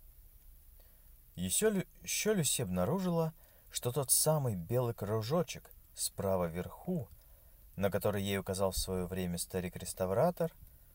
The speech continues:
присутствует в каждом из девятнадцати мини-фильмов. И догадалась, что это, скорее всего, был знак, клеймо изготовителя, выбранное для себя Жаком Лакомбом. Его подпись.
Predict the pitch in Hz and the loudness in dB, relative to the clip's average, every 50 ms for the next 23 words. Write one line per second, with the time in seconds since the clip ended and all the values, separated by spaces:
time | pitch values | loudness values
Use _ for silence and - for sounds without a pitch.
0 | - - - - - - - - - - - - - 120 127 - 226 220 - - | -20 -20 -20 -20 -20 -20 -20 -20 -20 -20 -16 -4 -2 2 2 2 2 2 -2 -2
1 | - 190 180 180 - - - - - - - - - - - - - 151 160 170 | 0 0 0 0 -2 -6 -14 -18 -20 -20 -20 -20 -20 -20 -16 0 6 8 8 8
2 | 170 156 139 135 160 151 147 135 - - - - - 92 95 92 87 95 92 90 | 8 4 2 2 2 0 0 0 -4 -8 -14 -10 -6 -6 -4 -4 -2 -2 -2 -2
3 | - - 98 107 120 - - 113 95 - 101 98 98 95 95 95 90 - - 87 | -2 0 2 2 2 2 -2 -4 -4 -4 -4 -2 -2 -2 -2 -4 -4 -6 -8 -8
4 | 78 73 65 - - - - - - - - - - - - - - - - - | -8 -8 -10 -12 -14 -16 -20 -20 -20 -20 -20 -20 -20 -20 -20 -20 -20 -20 -20 -20
5 | - - - 165 - 190 160 - 170 143 175 196 175 113 - - - - - - | -16 -14 -8 -4 -4 2 2 6 8 10 10 10 8 6 2 -2 -6 -8 -2 0
6 | 156 175 175 165 160 - - - - 143 139 147 147 139 127 - - - - 123 | 0 2 2 0 -2 -2 -4 -4 -4 -4 -2 -2 -2 -4 -4 -6 -8 -6 -6 -6
7 | 120 127 123 117 117 117 120 120 117 113 110 101 92 85 85 90 101 113 113 98 | -4 -2 -2 -2 -2 -2 0 0 -2 -2 -4 -6 -8 -6 -6 -4 -2 0 0 0
8 | 78 - - - - - - - - - - - - - - - - - 107 113 | -2 -4 -10 -18 -20 -20 -20 -20 -20 -20 -20 -20 -20 -20 -20 -20 -14 -6 -4 -2
9 | 139 156 160 156 147 131 120 127 131 - 151 139 127 113 92 - - 78 71 - | 0 2 4 2 2 2 0 -2 -2 0 0 0 2 0 -2 -2 -4 -8 -10 -12
10 | - - - - - - 85 95 98 90 95 95 90 92 92 90 85 92 87 - | -12 -14 -16 -20 -14 -6 -4 -2 0 0 0 0 0 0 0 0 0 -2 -2 -2
11 | 95 85 95 90 87 87 85 - - - 90 85 90 90 87 - 87 82 85 82 | -2 0 2 2 0 0 -4 -10 -16 -14 -8 -2 -2 -2 0 -2 -4 -2 -2 -2
12 | - - - 90 87 85 78 78 73 73 - - - - - - - - - - | -4 -4 -6 -4 -4 -4 -6 -8 -10 -12 -14 -18 -20 -20 -20 -20 -20 -20 -20 -20
13 | - - - - - - - - - 92 98 104 101 87 - - 104 92 - - | -20 -20 -20 -20 -20 -20 -20 -10 -6 -4 -2 -2 -2 -2 -2 -2 -2 -2 -2 -6
14 | - - - - - - | -12 -14 -12 -12 -14 -16